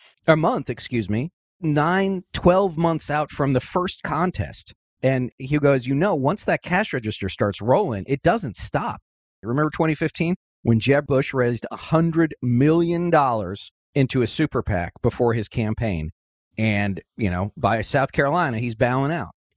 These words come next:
And I was there that night in that room, and you could tell, like, it just, like, people couldn't believe it.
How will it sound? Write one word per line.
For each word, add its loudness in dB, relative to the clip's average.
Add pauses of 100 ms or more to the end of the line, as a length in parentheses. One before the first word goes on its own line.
(100)
And 2
I 2
was -2
there 0
that -6
night -6
in -2
that -4
room, 0
and 2
you 2
could 0
tell, 2
like, -2
it -8
just, -6
like, 0
people -2
couldn't -2
believe 0
it. -14